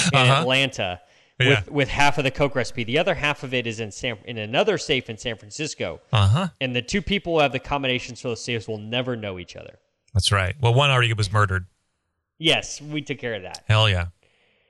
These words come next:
Speaker 1: His name was Jeffrey Epstein. <laughs> Um, uh, I, so the, the, the theory of this is that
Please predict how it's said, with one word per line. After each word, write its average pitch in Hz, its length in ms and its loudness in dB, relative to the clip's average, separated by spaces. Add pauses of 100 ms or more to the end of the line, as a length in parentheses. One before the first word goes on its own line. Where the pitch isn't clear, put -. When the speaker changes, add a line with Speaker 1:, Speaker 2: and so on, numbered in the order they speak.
(300)
Speaker 1:
His 120 160 -8
name 139 140 0
was 120 160 -6
Jeffrey 110 320 -6
Epstein. - 320 2
<laughs> 440 100 -2 (4000)
Um, 165 220 2 (1400)
uh, 113 580 -4 (1400)
I, - 360 -2 (1800)
so 214 540 4
the, 160 360 -10 (120)
the, 185 420 6
the 175 100 0
theory 220 540 4
of 123 180 2
this 120 300 0
is 131 160 -4
that 123 340 0